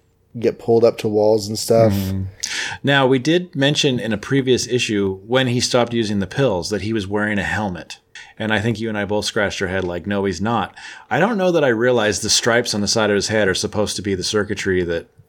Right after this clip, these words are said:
Speaker 2: like, does all this stuff, like communicate with the Wasp and change his size and everything. So,
Speaker 1: Right.
Speaker 2: so that's
Speaker 1: 'Cause he's
Speaker 2: in
Speaker 1: had
Speaker 2: this.
Speaker 1: those blue stripes since the beginning.
Speaker 2: Yeah. So I guess they've just decided that's not just decorative. There's
Speaker 1: Right.
Speaker 2: microchips under there, and that's how he changes things.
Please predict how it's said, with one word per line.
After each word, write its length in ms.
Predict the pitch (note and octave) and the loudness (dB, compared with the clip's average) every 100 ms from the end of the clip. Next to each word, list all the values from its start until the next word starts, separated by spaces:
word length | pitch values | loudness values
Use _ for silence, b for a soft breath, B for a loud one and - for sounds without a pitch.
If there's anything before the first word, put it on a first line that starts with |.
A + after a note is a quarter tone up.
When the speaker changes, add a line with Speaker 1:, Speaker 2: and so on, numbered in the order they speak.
| _ - | _ -8
Speaker 2:
like, 300 | G2 E2+ - | -6 -4 0
does 220 | G2+ F#2 | 2 2
all 180 | F2+ F2 | 0 0
this 100 | F2 | -2
stuff, 400 | - F#2+ E2 - | 0 0 0 -2
like 160 | F2+ | -4
communicate 540 | - F#2 F#2 F2 F2+ - | -4 -4 -4 0 0 -2
with 100 | E2 | -2
the 80 | E2+ | 0
Wasp 420 | F2+ F2 F2 - | 0 0 -2 -6
and 320 | F#2 F2 D#2+ F2+ | -6 -6 -6 -10
change 280 | - F#2+ F2+ | -4 -2 -2
his 160 | F2 - | -2 -2
size 500 | F2+ E2+ E2 E2 - | -2 -2 -4 -6 -10
and 80 | - - - | -16 -18 -4
everything. 400 | F#2+ E2 E2+ - _ _ B B B _ - | -2 -2 -8 -14 _ _ B B B _ -10
So, 380 | - A2 G2 G2+ | 0 4 4 4
Speaker 1:
Right. 440 | A#2+ C3 B2 A#2+ G2+ | 2 2 2 0 -2
Speaker 2:
so 140 | A2 | 0
that's 200 | A#2 C3 C#3+ | 2 4 4
Speaker 1:
'Cause 100 | F3 | 4
he's 60 | |
Speaker 2:
in 40 | F3+ | 4
Speaker 1:
had 100 | F#3+ | 2
Speaker 2:
this. 60 | F3+ | 2
Speaker 1:
those 120 | D3+ | 0
blue 160 | C#3 C#3+ | 2 0
stripes 440 | - C3+ B2 - | 2 0 0 -2
since 260 | - C3 - | -2 -2 -2
the 100 | G2+ | -4
beginning. 400 | G#2+ G2+ F2+ A2+ | -4 -4 -4 0
Speaker 2:
Yeah. 280 | A#2+ F2 | 0 0
So 140 | - A#2 | -2 0
I 60 | |
guess 220 | A2 C3 C#3 | 2 2 2
they've 120 | A2 | 0
just 220 | A#2 - | 0 -2
decided 400 | G#2 A2 G#2 F#2 | -2 2 2 2
that's 220 | F#2+ - | -2 -2
not 120 | G2 | -4
just 200 | F2+ F#2+ | -4 -4
decorative. 500 | G2 F2+ G2+ G2+ G#2 - B B - | -2 0 0 0 -2 -10 B B -4
There's 300 | G#2+ G2 F#2+ | 0 0 2
Speaker 1:
Right. 140 | F#2+ | 0
Speaker 2:
microchips 340 | G#2 G2+ G#2+ - | 0 0 -2 -2
under 200 | G#2+ A2 | 0 2
there, 320 | A2+ A2+ G#2+ | 2 2 0
and 300 | F#2 G2 G#2 | -2 -6 -8
that's 240 | - F#2+ - | -2 0 0
how 160 | F#2+ | 0
he 100 | F2+ | 0
changes 440 | F2 F#2+ F2+ E2+ - | 0 -2 -2 -2 -6
things. 400 | D2+ D2 - | -8 -10 -10